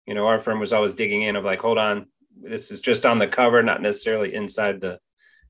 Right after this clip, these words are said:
inside the product." Uh, and just quickly, like, a bunch of people have been on this pod, a bunch of the names on here, you know, that I read through in the book of Corey Hofstein,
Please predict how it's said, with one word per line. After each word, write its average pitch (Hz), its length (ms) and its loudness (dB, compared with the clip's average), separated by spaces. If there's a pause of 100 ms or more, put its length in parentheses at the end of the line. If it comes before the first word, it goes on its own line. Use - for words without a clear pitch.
inside 110 380 4
the - 60 -4
product." - 420 0 (640)
Uh, 120 420 6 (300)
and 127 200 4
just 139 280 0 (300)
quickly, 175 380 4
like, 147 220 4 (140)
a 127 80 -6
bunch 156 300 -2
of 135 120 -6
people 135 260 -2
have 113 80 -4
been 143 140 2
on 143 100 0
this 131 160 -4
pod, 135 280 -2
a - 20 -12
bunch 127 200 -6
of - 60 -14
the 113 60 -6
names 123 340 -2
on 120 140 -6
here, 120 280 -6 (340)
you 113 100 -2
know, 110 100 4
that 110 100 6
I 107 80 4
read 113 300 6
through 123 200 4
in 107 80 2
the 101 60 0
book 107 280 2
of 87 140 -8 (240)
Corey 98 300 -2
Hofstein, 117 960 0